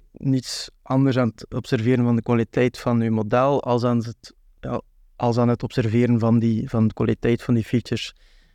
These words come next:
Ehm, dus, ehm, moeten we dat eigenlijk niet allemaal gaan herbouwen. Maar kunnen we eigenlijk gewoon de bestaande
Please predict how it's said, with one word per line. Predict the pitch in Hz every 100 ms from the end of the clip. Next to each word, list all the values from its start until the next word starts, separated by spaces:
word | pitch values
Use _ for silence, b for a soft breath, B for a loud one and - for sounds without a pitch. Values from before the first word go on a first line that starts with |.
| _
Ehm, | - 123 123 123 113
dus, | 117 135 - - - _ _
ehm, | - 123 123 120
moeten | 120 131 135 131
we |
dat |
eigenlijk | 123 123 117
niet | 131 131 123
allemaal | 117 113 110
gaan | 110 110
herbouwen. | 110 110 - 113 113 - _ _ _ _ _ _ _ _ _ _
Maar | 123 127
kunnen | 127 127
we | 120
eigenlijk | 117
gewoon | 123 123
de |
bestaande | 110 - - 113 117 117 113 113